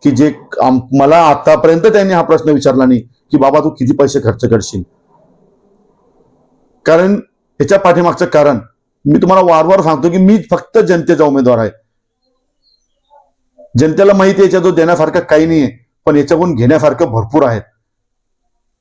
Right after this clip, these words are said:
कारण जनतेने माझे कामे बघितले आहेत, माझा संघर्ष ब-, बघितला आहे. मला, मी जेव्हा निवडणूक लढवत आहे, माझी परिस्थिती सर्वांना, चिखली शहरांना माहीत आहे आणि निश्चितच ते परिस्थिती बघून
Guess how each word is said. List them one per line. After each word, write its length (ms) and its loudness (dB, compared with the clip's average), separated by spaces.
कारण 220 0
जनतेने 340 0
माझे 200 0
कामे 240 0
बघितले 400 0
आहेत, 180 0
माझा 180 2
संघर्ष 400 0
ब-, 300 0
बघितला 360 0
आहे. 200 0
मला, 380 2
मी 140 2
जेव्हा 200 2
निवडणूक 320 0
लढवत 300 0
आहे, 140 -2
माझी 200 2
परिस्थिती 520 0
सर्वांना, 400 0
चिखली 280 0
शहरांना 320 0
माहीत 340 0
आहे 140 0
आणि 140 4
निश्चितच 480 0
ते 100 2
परिस्थिती 480 0
बघून 360 0